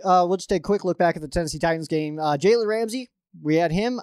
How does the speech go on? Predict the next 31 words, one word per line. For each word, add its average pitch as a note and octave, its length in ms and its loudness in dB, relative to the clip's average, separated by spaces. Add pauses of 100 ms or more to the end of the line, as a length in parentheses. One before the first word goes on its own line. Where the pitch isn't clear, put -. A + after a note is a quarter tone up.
(240)
and, E3+ 340 -4
uh, E3 140 2
he D#3+ 180 -2
got G#3 120 2
his F3+ 100 -2
third A3+ 240 -2
interception G3+ 420 -4
of F3+ 60 -8
the D#3 60 -10
season. A3+ 300 -6
Van F#3+ 200 0
Jefferson G3+ 400 -2
had D3+ 160 -2
three G#3+ 160 -6
catches G3 320 -4
for D3 160 -6
forty-one G#3 680 -2
yards, F#3 440 0
no D#3+ 200 -2
touchdowns. E3 640 -6 (300)
Had A#3+ 140 0
some, C4 200 0
uh, A3 200 0
interesting A#3+ 580 -4
plays, G3+ 420 -2
de-, F3 340 -2
definitely F#3+ 340 -6
some F#3+ 160 -8
drops, D#3 520 -4 (120)
and D3+ 280 -4
I D3 200 0